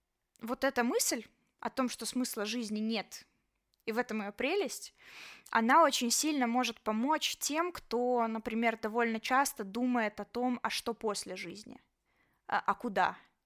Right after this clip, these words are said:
а, а что произойдёт, а если я ничего не оставлю, и что? Ну, как бы, просто будь счастлив, и всё.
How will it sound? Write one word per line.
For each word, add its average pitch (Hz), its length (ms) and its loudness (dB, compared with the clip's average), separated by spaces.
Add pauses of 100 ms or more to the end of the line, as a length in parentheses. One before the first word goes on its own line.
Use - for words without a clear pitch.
(480)
а, 202 440 -6 (460)
а 214 80 -2
что - 180 -2
произойдёт, 214 840 -4
а 226 80 0
если 247 280 4
я 240 120 0
ничего 220 400 -4
не 208 120 -4
оставлю, 196 540 -4 (1700)
и - 80 -4
что? 185 280 -4 (1300)
Ну, 294 240 4
как 214 200 -2
бы, 196 320 -2 (2000)
просто 302 340 4
будь 226 200 -6
счастлив, - 440 -4 (840)
и 247 140 -4
всё. 214 380 0